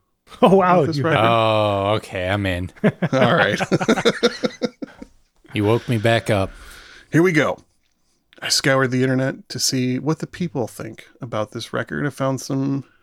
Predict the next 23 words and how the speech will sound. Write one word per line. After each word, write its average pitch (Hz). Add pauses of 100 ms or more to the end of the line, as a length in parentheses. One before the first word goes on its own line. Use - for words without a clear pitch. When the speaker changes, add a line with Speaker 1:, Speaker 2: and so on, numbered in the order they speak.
(500)
Speaker 2:
reviews. 131
The 131
reviewers 117
will 117 (140)
remain 117
anonymous, 117
and 127
I 123
will 131
do 151
my 147
best 123 (800)
to 135
accurately 131
read 113 (640)
the 120
original 110
intention - (260)
of 107
these 117
reviews 113
and 110
comments. -